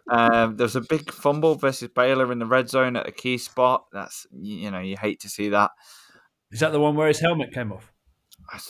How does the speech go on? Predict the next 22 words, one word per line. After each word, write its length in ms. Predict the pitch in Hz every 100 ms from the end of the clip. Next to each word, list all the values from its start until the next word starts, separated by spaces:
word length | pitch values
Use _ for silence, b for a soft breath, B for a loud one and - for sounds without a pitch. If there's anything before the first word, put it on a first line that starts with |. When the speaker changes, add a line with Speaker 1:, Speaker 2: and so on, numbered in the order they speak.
| - - -
Speaker 2:
think 300 | 160 175 190
it 60 |
might 200 | 160 165
have 100 | 165
been, 180 | 143 131
Speaker 3:
There's 120 | 117
a 40 | 139
Speaker 2:
yeah. 300 | 135 117 101
Speaker 3:
bit, 80 | - _ _ - 117
yeah, 480 | 113 120 127 113 -
a 40 |
big 220 | 98 120 107
play 260 | 135 120
where 160 | 110 110
his 120 | 104
helmet 280 | 117 107 104
came 160 | 110
off, 120 | 101 -
isn't 100 | 110
it? 60 | 117
Speaker 2:
Yeah. 340 | 107 101 101
Speaker 3:
Ooh. 120 | 107